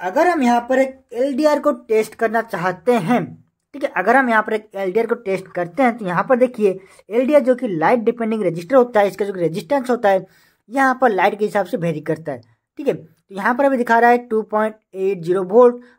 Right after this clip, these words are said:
और अगर मैं यहाँ पर अंधेरा करता हूँ, तो कुछ भी शो नहीं कर रहा है। जैसे जैसे यहाँ पर रोशनी बढ़ता जाएगा, वैसे वैसे वहाँ पर रीडिंग जो है बढ़ता जाएगा,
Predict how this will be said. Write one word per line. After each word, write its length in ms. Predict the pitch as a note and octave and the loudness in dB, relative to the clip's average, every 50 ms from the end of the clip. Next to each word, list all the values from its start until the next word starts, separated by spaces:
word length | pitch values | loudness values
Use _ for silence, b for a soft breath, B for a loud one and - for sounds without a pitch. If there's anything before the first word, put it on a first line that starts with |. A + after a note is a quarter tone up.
| B - | B -18
और 180 | F3 - _ - | -18 -18 _ -12
अगर 220 | E3+ F3 - C4 C4+ | -8 -2 0 0 2
मैं 100 | B3+ B3 | 2 2
यहाँ 120 | A#3+ A#3 | 2 2
पर 100 | A3+ A#3 | 2 -2
अंधेरा 400 | - - F#3+ F#3+ F3+ G#3 G#3+ A3 A3 | -8 -6 -8 -4 -2 -2 -2 -2 0
करता 320 | - G#3+ G#3 G#3 - G#3+ | -2 -2 -2 -2 -4 -4
हूँ, 80 | G#3+ G3+ | -4 -4
तो 100 | G#3 - | -6 -12
कुछ 280 | _ - G#3+ - - | _ -14 -14 -12 -10
भी 80 | G#3+ G#3 | -10 -10
शो 220 | - - G3 F#3+ | -8 -6 -6 -6
नहीं 240 | F3 D3 D3+ F#3+ A3+ | -4 -4 -6 -6 -2
कर 180 | - A#3 A3+ G#3+ | 2 2 2 4
रहा 120 | A3 A3 | 6 4
है। 180 | A3 G#3+ - - E3+ | 4 2 -2 -10 -16
जैसे 300 | D#3+ - G3+ A#3 A3+ A#3 | -6 0 2 2 2 2
जैसे 200 | C4+ B3+ B3+ B3+ | 0 0 2 2
यहाँ 140 | A#3+ A#3 A#3 | 2 2 2
पर 100 | A#3+ G3 | 0 -2
रोशनी 360 | F3+ F#3+ G3+ G3 - A3+ G#3+ | 0 -2 -2 -4 -6 -8 -6
बढ़ता 280 | E3+ D#3 F#3 F#3 F#3+ A#3 | -2 -2 -2 -2 0 2
जाएगा, 420 | A3 G#3 G#3 G3 G3+ G#3 G3 - B B B B B - | 4 4 4 4 4 2 0 0 B B B B B -12
वैसे 260 | F3+ G3+ G3+ - B3 | -12 -10 -4 0 0
वैसे 180 | A#3 A3+ A3+ B3 | 0 0 0 0
वहाँ 160 | G#3 F#3+ F#3+ | 0 0 0
पर 180 | F#3 - G3 F3 | 0 -2 -4 -4
रीडिंग 280 | C#3+ D3+ D#3+ G3+ G3+ | -4 -4 -4 -4 -2
जो 100 | E3+ F3 | 0 2
है 180 | F3+ F#3 F#3 F#3 B B B B B B _ B3+ B2+ | 2 2 0 -2 B B B B B B _ _ -12
बढ़ता 380 | E3 E3+ D#3 E3 G#3 A#3+ C#4 B3 - _ _ _ _ _ C#3+ | -10 -10 -6 0 0 0 0 0 -4 _ _ _ _ _ -12
जाएगा, 400 | D#3+ D#3 D#3 D#3 D3 C#3 A#2 | -8 -6 -6 -6 -6 -8 -12